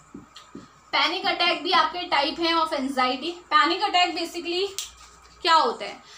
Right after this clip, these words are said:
Panic attack किसी situation की वजह से हो सकता है, ठीक है, किसी आपने life में कुछ ऐसा देख लिया है घटते हुए जिसकी वजह से आपको ये problem आ सकती है। तो जब भी इंसान को panic attack आता है,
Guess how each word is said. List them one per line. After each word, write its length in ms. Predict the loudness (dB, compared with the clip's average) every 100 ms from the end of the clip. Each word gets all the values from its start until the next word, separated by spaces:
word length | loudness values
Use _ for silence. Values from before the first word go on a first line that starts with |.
| -6
Panic 300 | 0 2 2
attack 300 | 0 0 0
किसी 220 | 0 0 -2
situation 560 | -2 -6 -4 -4 -4
की 100 | -4
वजह 240 | -4 -4 -6
से 140 | -6
हो 120 | -8
सकता 360 | -6 -8 -4 -2
है, 140 | -2 -4 -12
ठीक 180 | -10 -2
है, 180 | -2 -2 -8 -20 -20 -8
किसी 460 | -6 -4 0 2 4
आपने 800 | 4 4 4 2 2 2 2 -2
life 380 | 0 -2 -4 -8
में 100 | -6
कुछ 260 | -6 -4
ऐसा 280 | 0 0 2
देख 300 | 0 -2 -4
लिया 180 | -2 0
है 180 | 0 -2
घटते 320 | -6 -6 -8
हुए 220 | -6 -4
जिसकी 320 | -4 -6 -6
वजह 260 | -6 -4 -4
से 140 | -2
आपको 260 | -2 -2 -4
ये 60 | -6
problem 400 | 0 0 0 0
आ 140 | 0
सकती 440 | 0 -8 -10 -8
है। 100 | -6 -6 -12 -20 -12
तो 60 | -2
जब 180 | 2 2
भी 180 | 0
इंसान 500 | -4 -2 0 2 2
को 140 | 0 -2
panic 440 | 2 2 2 0
attack 320 | 0 2 2
आता 280 | 4 2 2
है, 240 | 0 0